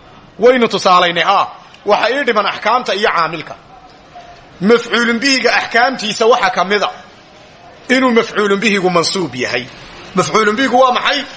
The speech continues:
Waa mansuub. Mansuubkaasi wuxuu isla keensanayaa saddex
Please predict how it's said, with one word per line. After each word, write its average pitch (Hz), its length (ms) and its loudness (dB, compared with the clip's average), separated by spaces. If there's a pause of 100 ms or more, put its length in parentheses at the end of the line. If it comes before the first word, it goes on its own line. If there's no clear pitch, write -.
(600)
Waa 247 240 6
mansuub. 226 520 2 (580)
Mansuubkaasi 240 680 0
wuxuu 247 200 -4
isla 254 220 0
keensanayaa 214 540 0
saddex 180 260 -4